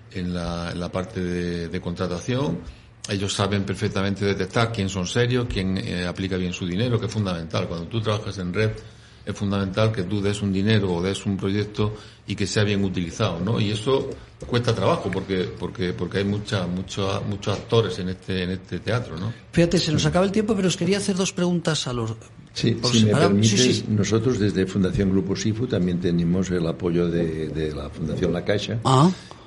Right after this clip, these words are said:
Speaker 3: Y además, fíjate que cuando hubo, hubo el crack de, de bancario, eh, quebraron muchísimas cajas, la inmensa mayoría de entidades bancarias que, entidades bancarias que quebraron fueron cajas,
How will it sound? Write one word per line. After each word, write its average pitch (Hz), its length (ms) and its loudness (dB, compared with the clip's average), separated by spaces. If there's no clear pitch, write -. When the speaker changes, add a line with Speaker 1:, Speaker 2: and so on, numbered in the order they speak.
Speaker 3:
Y 90 120 4
además, 92 420 4
fíjate 107 400 -2
que 95 120 -2
cuando 90 340 2
hubo, 92 420 0
hubo 92 400 4
el 85 180 2
crack 92 320 0
de, 82 320 -2
de - 240 -4
bancario, 90 720 0
eh, 82 200 -2
quebraron 95 500 2
muchísimas 90 800 2
cajas, 101 520 -2
la 78 80 -4
inmensa 85 420 2
mayoría 87 480 2
de 82 140 -2
entidades 82 400 0
bancarias 82 440 -2
que, 80 180 -4
entidades 90 500 2
bancarias 87 440 -2
que 90 140 -2
quebraron 85 520 2
fueron 85 240 2
cajas, 95 480 0